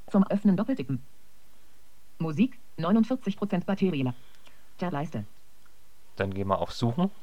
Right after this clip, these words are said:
Speaker 1: Ent-, Ra-, Mi-, Auswahl. Suchen. Tab fünf. Auswahl.
Speaker 2: Und ich suche jetzt Taylor Swift, weil ich weiß, dass mit einem Song, mindestens einem Song funktioniert von ihr.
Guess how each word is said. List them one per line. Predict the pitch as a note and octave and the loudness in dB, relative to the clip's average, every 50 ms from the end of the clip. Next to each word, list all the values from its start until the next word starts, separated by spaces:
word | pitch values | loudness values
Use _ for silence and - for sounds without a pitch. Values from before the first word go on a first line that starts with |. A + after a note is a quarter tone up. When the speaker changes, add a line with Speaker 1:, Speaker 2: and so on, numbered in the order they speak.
| - - - | -10 -4 0
Speaker 1:
Ent-, | G3 G3 - - | 2 2 2 2
Ra-, | E3+ F3+ - - | 0 0 0 0
Mi-, | E3+ F3 | 0 0
Auswahl. | - E3+ A#3 A#3 - D3+ C3 A#2+ A#2+ - - - - | 0 0 0 0 0 -2 -2 -2 -2 -4 -8 -8 -4
Suchen. | D3 E3 A3 - C3+ B2 - - - - | 0 0 2 2 0 -2 -2 -4 -8 -2
Tab | - G3+ G#3 G#3 - - - | 0 0 0 0 -2 -8 -4
fünf. | - - A#3+ A#3+ - - | 2 2 2 2 2 -2
Auswahl. | - E3+ A#3 B3 - D3+ C3 A#2+ A#2+ - - - - - - - - - - - - - | -6 -6 -6 -4 -6 -6 -6 -6 -6 -8 -8 -10 -10 -10 -10 -10 -10 -10 -10 -10 -10 0
Speaker 2:
Und | - A2+ A2 | 4 6 6
ich | G#2+ - - | 6 8 8
suche | A2+ G#2 G#2+ G#2 | 8 8 10 8
jetzt | G2 G2 - - - - - - - - | 6 6 4 0 -4 -6 -4 -4 -4 -4
Taylor | - - G#2 G#2+ A2 G#2 F#2+ | 0 2 4 6 6 6 4
Swift, | - - G2+ A#2+ C3+ - - - | 4 4 6 6 6 6 4 4
weil | G#2 G2 G2 | 4 4 4
ich | - - - | 2 4 6
weiß, | G2 G#2+ A#2+ A#2+ | 6 6 6 6
dass | - A#2 - - | 4 0 2 2
mit | A2 G#2+ - | 0 0 0
einem | - G2+ G2+ G2+ G2 F#2+ | 0 2 2 2 2 0
Song, | - - - G#2 G2+ G#2 A2 G#2+ | -2 0 4 4 4 6 6 6
mindestens | A2 A#2+ B2 A2 - G2+ G2+ | 6 6 6 4 4 2 2
einem | F#2+ G2 G2+ G2 F#2 | 4 4 2 2 0
Song | - - G2+ G2 G2 F#2 F#2 | 4 4 4 4 4 2 0
funktioniert | G2+ F#2+ F#2 - - - F#2 F#2+ G#2+ - | 0 0 0 -2 -2 0 0 2 2 2
von | - - A2+ | 2 0 2
ihr. | A2 B2+ D3 | 4 2 2